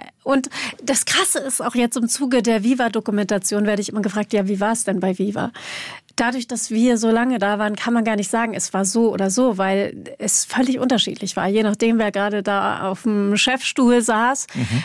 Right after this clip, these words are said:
Speaker 1: Es gab Zeiten, da durften wir machen, was wir wollten. Es gab Zeiten, da wurden wir stark zensiert. Es gab Zeiten, ähm, da wurde gerade den Frauen sehr viel vorgeschrieben.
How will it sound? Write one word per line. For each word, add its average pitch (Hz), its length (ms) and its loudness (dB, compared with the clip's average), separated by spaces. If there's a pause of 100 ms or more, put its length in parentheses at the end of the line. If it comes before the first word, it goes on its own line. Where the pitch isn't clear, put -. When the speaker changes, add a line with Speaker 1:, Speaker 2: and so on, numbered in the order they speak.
Speaker 1:
Es - 160 0
gab 214 260 -2
Zeiten, 233 400 -2
da 214 140 0
durften 214 320 0
wir 202 100 4
machen, 214 300 -2
was 190 180 -2
wir 196 140 0
wollten. 254 480 0
Es - 200 -2
gab 190 220 -4
Zeiten, 208 340 -2
da 196 120 0
wurden 220 200 -2
wir 208 100 0
stark 190 340 -2
zensiert. 240 500 2 (400)
Es - 160 -2
gab 202 240 -4
Zeiten, 233 800 0
ähm, 196 600 2
da 196 160 2
wurde 220 520 2
gerade 262 800 2
den 233 240 2
Frauen 277 560 2
sehr 277 180 2
viel 277 200 -2
vorgeschrieben. 262 760 0